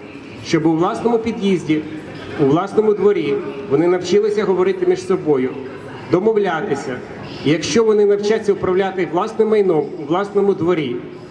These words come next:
визначати, хто постачальник гарячої води, хто має вивозити сміття, яке дерево посадити в дворі. Якщо вони навчаться робити це,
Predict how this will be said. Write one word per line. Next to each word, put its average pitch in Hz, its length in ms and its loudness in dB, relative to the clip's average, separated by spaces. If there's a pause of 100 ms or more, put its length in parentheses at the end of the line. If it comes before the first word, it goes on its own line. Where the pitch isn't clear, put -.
(340)
визначати, 185 560 2
хто - 180 2
постачальник 190 640 0
гарячої 156 400 0
води, 131 340 0 (280)
хто 208 180 2
має 214 220 2
вивозити 180 460 0
сміття, 151 500 0 (800)
яке 196 240 2
дерево 175 360 2
посадити 143 520 0
в 117 80 -4
дворі. 113 260 0 (680)
Якщо 208 320 2
вони 185 240 2
навчаться 170 520 0
робити 151 380 0
це, 160 340 -2